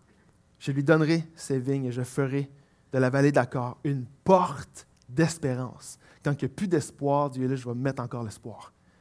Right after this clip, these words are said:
Et là, elle chantera comme à l'époque de sa jeunesse, comme le jour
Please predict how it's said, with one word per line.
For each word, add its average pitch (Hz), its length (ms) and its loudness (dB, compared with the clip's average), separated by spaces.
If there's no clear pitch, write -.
Et 143 160 6
là, 165 420 10
elle 147 120 2
chantera 143 440 2
comme 156 160 2
à 156 80 6
l'époque 143 360 2
de 135 80 -4
sa 127 160 -4
jeunesse, 120 640 -8
comme 269 280 10
le 233 120 8
jour 165 380 6